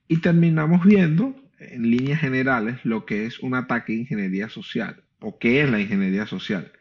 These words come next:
y de cómo afecta el eslabón más débil de la estructura de seguridad de los programas y aplicaciones, que obviamente son nuestros usuarios. Hoy continuaremos con la parte final de esta serie y cubriremos los aspectos finales y daré mis conclusiones.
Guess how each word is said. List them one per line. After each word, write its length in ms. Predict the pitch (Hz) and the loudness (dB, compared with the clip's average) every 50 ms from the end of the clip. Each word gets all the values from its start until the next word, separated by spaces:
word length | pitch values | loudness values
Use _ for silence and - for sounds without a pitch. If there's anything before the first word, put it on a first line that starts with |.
| - - - - - _ - | -20 -20 -20 -20 -10 _ 0
y 80 | 123 | 2
de 180 | 123 117 101 - | 2 2 2 0
cómo 240 | 135 135 147 147 147 | -2 -2 0 -2 -2
afecta 400 | - - - 143 135 - - 113 | -2 -2 -2 -2 -2 -2 -4 -2
el 120 | 113 113 | -2 0
eslabón 360 | 113 110 110 110 120 120 123 | 0 0 -2 -2 -4 -4 -4
más 220 | 131 127 - - 135 | -4 -6 -4 -2 0
débil 480 | 131 131 120 107 95 92 95 104 - _ _ _ | 0 0 0 0 -2 -2 -4 -8 -12 _ _ _
de 140 | - 127 117 | -4 -2 0
la 100 | 117 120 | 0 0
estructura 640 | 120 - - 120 107 101 - - - 147 135 123 117 | -2 -4 -6 -8 -8 -8 -6 -2 0 0 0 2 0
de 100 | 117 113 | -2 -2
seguridad 640 | - - 110 104 101 101 101 101 101 95 78 - _ _ _ _ | -4 -4 -4 -2 -2 -2 0 0 -2 -2 -4 -8 _ _ _ _
de 140 | - 123 113 | -4 -2 -2
los 140 | 117 110 - | -2 -2 -4
programas 480 | - 113 131 135 131 117 110 117 123 127 | -4 -2 0 0 2 0 0 0 0 0
y 40 | |
aplicaciones, 680 | 113 101 92 - - - 147 175 - 190 170 165 143 139 - - _ _ _ | 0 0 -2 -6 -6 -4 -4 0 0 0 0 0 -4 -6 -10 -14 _ _ _
que 160 | - - 110 | -4 -2 -2
obviamente 720 | 107 104 104 107 110 117 123 131 127 120 110 110 - 147 | 0 0 0 -2 -2 -2 -4 -4 -4 -4 -4 -6 -8 -10
son 420 | - - - 107 98 98 101 90 - _ - - _ - | -8 -6 -4 -4 -4 -4 -6 -10 -14 _ -20 -14 _ -4
nuestros 540 | 147 151 170 190 202 - - 233 220 - | -2 2 2 2 2 0 -2 -6 -6 -6
usuarios. 720 | - - - - - 67 - - - - - - - _ _ _ _ _ | -10 -16 -16 -12 -12 -12 -12 -14 -20 -20 -20 -20 -20 _ _ _ _ _
Hoy 320 | - 170 175 170 180 240 - - | 0 2 4 4 2 2 -2 -2
continuaremos 680 | - 143 127 131 143 123 131 127 123 127 135 151 - | -2 -2 0 2 2 2 2 2 0 0 0 -2 -2
con 160 | - - 151 | -2 -2 0
la 140 | 147 127 - | 0 0 -2
parte 260 | - 117 - - 175 | -2 -4 -4 -4 -6
final 540 | 165 - 143 131 135 135 123 117 143 175 - _ _ _ | -4 -4 -4 -2 -2 -2 -2 -2 -4 -4 -8 _ _ _
de 140 | - 104 104 | -6 -4 -4
esta 220 | - - - - - | -4 -4 -6 -6 -6
serie 640 | - - - 135 123 113 95 107 - - - _ | -6 -4 -2 -2 0 0 -2 -2 -4 -6 -10 _
y 120 | - 156 131 | -8 -8 -6
cubriremos 680 | - - 139 131 131 127 123 117 117 123 135 143 156 | -2 2 4 4 6 6 6 4 4 2 0 0 0
los 80 | 180 160 | -2 -2
aspectos 580 | 143 - _ _ - 123 120 - - 180 165 | -6 -16 _ _ -8 -8 -6 -4 -2 -4 -2
finales 460 | - 135 120 131 147 165 202 240 175 | -2 -2 -2 -2 0 -2 -2 -2 -2
y 80 | 131 104 | -2 -2
daré 300 | 98 92 95 101 104 117 | -2 -2 -2 -4 -2 -2
mis 120 | 135 156 | -2 -2
conclusiones. 880 | - - 175 160 147 - 143 139 131 - 151 143 127 95 95 - - | 0 0 0 0 0 0 0 0 0 -2 -2 -2 -2 -4 -6 -10 -16